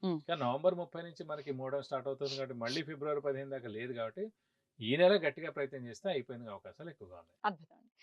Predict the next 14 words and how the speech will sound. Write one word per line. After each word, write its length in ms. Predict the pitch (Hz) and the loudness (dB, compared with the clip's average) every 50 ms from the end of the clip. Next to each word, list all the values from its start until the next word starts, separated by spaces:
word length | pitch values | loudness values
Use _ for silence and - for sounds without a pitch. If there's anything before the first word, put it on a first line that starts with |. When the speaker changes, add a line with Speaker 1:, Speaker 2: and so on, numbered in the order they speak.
| - - - - | -20 -18 2 6
Speaker 1:
అయినప్పటికీ 420 | 240 277 294 302 - 370 - 370 | 8 8 8 6 2 0 -2 0
వీళ్ళు 160 | 359 339 302 | -2 -2 4
పరిహారాలు 540 | - 294 269 285 269 269 339 339 320 320 294 | 8 8 8 8 8 6 4 6 6 4 2
ఏమైనా 200 | 262 247 247 247 | 0 0 -2 -4
చేసుకోవాలా 540 | 226 - 214 202 - - - 214 180 180 185 | -2 -2 -2 -2 -2 -2 0 2 2 2 2
తులారాశి 380 | 185 - 175 170 170 165 - - | -2 -4 -8 -8 -8 -10 -14 -18
వారు? 100 | - 185 | -14 -10
Speaker 2:
ప్రస్తుతం 460 | 190 180 - 202 190 185 180 165 151 | -10 -8 -2 -2 -2 -2 0 2 6
రాశి 300 | 147 147 151 143 - 160 | 8 8 8 6 2 -4
నుంచి 200 | 156 147 131 147 | -8 -6 -8 -4
పంచమ 380 | - 131 123 120 - 135 143 | -2 -2 -2 -2 -4 -6 -6
స్థానంలో 320 | 135 - - 151 135 135 127 | -8 -6 -6 -6 -4 -4 0
రాహు 240 | 120 120 120 117 120 | 2 2 2 2 0
ఉన్నందుకు, 380 | 123 117 113 113 107 139 135 | -4 -6 -8 -8 -6 -6 -6